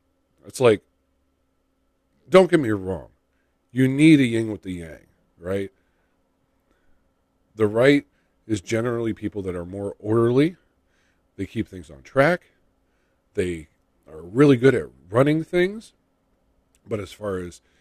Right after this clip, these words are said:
changing the system to make things better for everybody, they suck at it, okay? The right maintains things, hence the word conservatism.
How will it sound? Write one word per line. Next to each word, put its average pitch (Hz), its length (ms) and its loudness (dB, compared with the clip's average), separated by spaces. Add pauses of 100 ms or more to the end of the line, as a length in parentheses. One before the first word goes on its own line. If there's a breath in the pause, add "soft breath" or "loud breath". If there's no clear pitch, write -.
(340)
changing 139 440 -2
the 110 80 -10
system 151 600 -2
to - 100 -20
make 110 160 -4
things 104 260 -12
better 95 300 -6
for 90 160 -14
everybody, 127 480 -2 (280)
they 104 100 -4
suck - 320 -8
at - 80 -20
it, - 160 -20 (520)
okay? 95 300 -14 (300)
The 92 80 -14
right 123 340 2 (100)
maintains 110 840 -6
things, 69 420 -20
hence 110 200 -14
the 110 100 -14
word 98 300 -4
conservatism. 87 880 -10